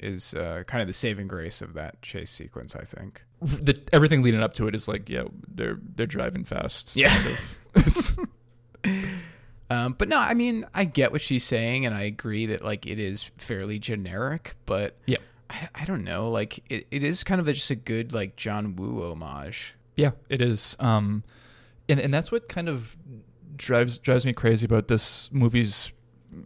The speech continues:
Speaker 2: kind of infamous reputation online. Like, I don't know why it's so poorly received.
Speaker 1: Right.
Speaker 2: It,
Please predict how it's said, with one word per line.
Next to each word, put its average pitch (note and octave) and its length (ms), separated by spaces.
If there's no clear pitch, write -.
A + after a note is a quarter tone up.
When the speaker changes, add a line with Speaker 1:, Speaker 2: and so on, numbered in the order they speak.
Speaker 2:
kind A#2 180
of G#2+ 80
infamous A#2 580
reputation A#2+ 560
online. A2 380
Like, G#2+ 300
I C3+ 80
don't A#2 320
know C#3 160
why A2 460
it's G#2+ 260
so - 840
poorly A#2+ 380
received. A#2+ 560
Speaker 1:
Right. G#2+ 180
Speaker 2:
It, - 160